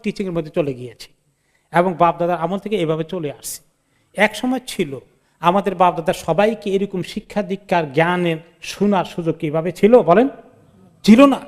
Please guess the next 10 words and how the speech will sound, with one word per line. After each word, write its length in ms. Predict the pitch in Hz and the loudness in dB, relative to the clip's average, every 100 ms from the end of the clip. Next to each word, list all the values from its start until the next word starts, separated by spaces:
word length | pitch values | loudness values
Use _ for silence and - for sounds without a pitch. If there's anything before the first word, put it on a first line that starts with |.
| - - _ _ _ _ _ | -20 -20 _ _ _ _ _
আমাদের 320 | 160 233 220 | -2 -2 -2
সময় 260 | 202 214 208 | -4 -4 -2
আল্লাহ 260 | 175 180 170 | -2 -2 0
তাআলা, 280 | 180 190 | 0 -2
আজ 280 | 202 135 143 - | -4 -6 -10 -6
কত 200 | 156 247 | -4 -4
শুকর 260 | 240 240 | -4 -2
আদায় 180 | 208 165 | 0 0
করবো 200 | 160 135 | 0 -6
আমরা, 240 | 127 120 | -8 -10